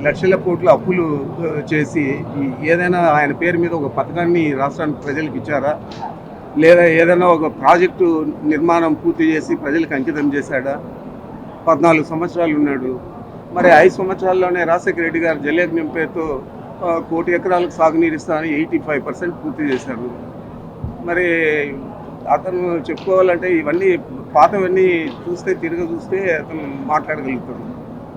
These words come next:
తన తండ్రి గురించి ఫస్ట్ ఆలోచన చేయాలి అతను. చంద్రబాబు చెప్పినా,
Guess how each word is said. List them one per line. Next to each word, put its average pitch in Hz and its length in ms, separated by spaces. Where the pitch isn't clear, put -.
తన 135 120
తండ్రి 175 840
గురించి 165 480
ఫస్ట్ - 200
ఆలోచన 151 480
చేయాలి 120 240
అతను. - 280
చంద్రబాబు 165 440
చెప్పినా, 170 420